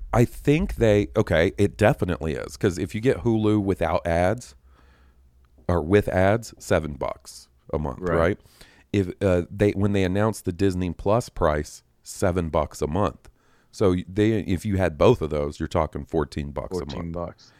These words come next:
Speaker 2: yeah.
Speaker 1: And then I don't know how much, um, Disney, or I keep saying Disney, E S P N Plus is. So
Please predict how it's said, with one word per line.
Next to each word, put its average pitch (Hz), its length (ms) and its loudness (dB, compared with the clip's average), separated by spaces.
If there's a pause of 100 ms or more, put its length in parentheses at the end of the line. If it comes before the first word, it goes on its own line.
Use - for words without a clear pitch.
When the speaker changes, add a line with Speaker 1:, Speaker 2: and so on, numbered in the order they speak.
Speaker 2:
yeah. 76 160 -12
Speaker 1:
And 92 160 0
then 78 200 0 (120)
I 76 120 -2
don't 87 180 -2
know 73 260 -2 (160)
how 78 160 -2
much, 71 420 -8 (640)
um, 73 360 -4 (160)
Disney, 78 420 -2 (220)
or 78 280 -2 (200)
I - 60 -12
keep - 220 -12
saying 71 160 -10
Disney, 65 400 -14
E 95 100 4
S 80 140 0
P 90 160 -2
N 76 120 -2
Plus 90 340 0
is. 60 180 -10
So 95 260 2